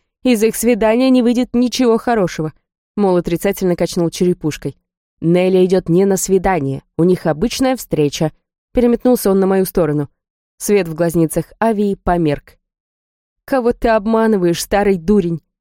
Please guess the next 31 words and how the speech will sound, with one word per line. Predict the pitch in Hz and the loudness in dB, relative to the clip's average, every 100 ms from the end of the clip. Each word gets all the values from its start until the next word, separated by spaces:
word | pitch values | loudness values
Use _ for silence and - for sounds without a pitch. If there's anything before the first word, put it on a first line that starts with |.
| _ - | _ -4
Озадаченная | 220 208 214 - 202 | -2 0 -2 0 0
стальными | 190 202 196 190 | 0 0 2 2
нотками | 190 190 180 170 | 2 0 0 -2
в | 165 | 0
ее | 180 175 | 0 0
голосе, | 170 233 240 - | 0 0 0 0
я | 196 | -4
приблизилась | 180 180 180 196 180 - | -2 -2 -2 0 -2 -2
к | |
родовым | 180 170 165 165 | -4 -2 0 -2
хранителям. | 180 170 151 156 147 - _ _ - | -2 0 -2 -2 -4 -6 _ _ -18
Скольких | - 240 226 226 | -4 -4 -2 -4
князь | - 220 196 | 0 0 0
тьмы | - 202 202 | -2 -2 0
ангелов | 214 226 202 180 | 0 0 0 -2
соблазнил, | 214 214 202 202 196 - _ | -2 0 0 0 0 -6 _
не | 233 233 | 0 0
счесть, | - - 233 - - _ - | 0 -2 -2 -2 -14 _ 0
его | 240 | 0
сородичи | 208 220 220 214 - | 2 0 0 -2 0
не | 233 240 | 0 2
лучше. | 214 - - - _ | -2 -6 -12 -14 _
Десятки | 208 226 226 220 220 | -4 0 0 0 0
ангельских | 214 214 208 220 - | 0 0 0 -2 0
полукровок | 220 214 240 226 202 | 0 0 2 2 2
были | 185 208 | 0 2
рождены | 202 190 214 220 | 0 0 0 0
от | 202 | 0
связи | 208 214 202 | 0 0 0
с | 196 | 0
демонами. | 220 196 180 165 | 0 0 -2 -4